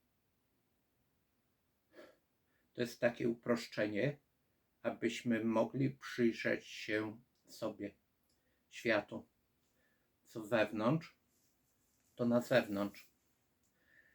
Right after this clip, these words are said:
Kiedy nie umiesz rozpoznawać uczuć w sobie, jesteś zagubiony. Pochłania cię strach, ciemność. Znaleźliśmy się w świecie, w którym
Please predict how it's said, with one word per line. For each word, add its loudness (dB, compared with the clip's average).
Kiedy 2
nie 2
umiesz 2
rozpoznawać 0
uczuć -6
w -20
sobie, -2
jesteś -4
zagubiony. 0
Pochłania 2
cię -2
strach, -2
ciemność. -4
Znaleźliśmy 0
się 0
w -6
świecie, -2
w -20
którym 2